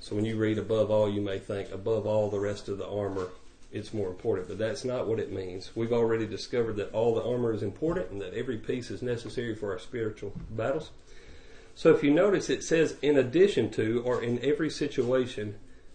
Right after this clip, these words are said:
take the shield of faith, take the helmet of salvation, and the sword of the Spirit." Notice the verb change that takes place from verse fourteen, where it says, "with."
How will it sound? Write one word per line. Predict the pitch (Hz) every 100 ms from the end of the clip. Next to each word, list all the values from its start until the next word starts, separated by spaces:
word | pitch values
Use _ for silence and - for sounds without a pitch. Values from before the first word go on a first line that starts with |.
| - - -
take | 165 165 165
the | 117
shield | - 147 143 117
of | -
faith, | 123 101 95 - - - - - -
take | - 160 143
the | 131
helmet | 143 139 120
of | 117
salvation, | - 117 113 107 104 - 98 - -
and | 113 110
the | 92
sword | 113 104
of | 98
the | 95
Spirit." | - 110 98 - - - - - - - - -
Notice | 110 135 196 196
the | 165
verb | 120 135 156 123
change | - 113 107 107 -
that | 107 -
takes | 131 135 -
place | - 113 107 -
from | 113 107
verse | 104 110 107
fourteen, | - 135 143 151 - 120 107 113 117 - -
where | 131 113
it | -
says, | - 117 104 - - - - -
"with." | 104 123 104 -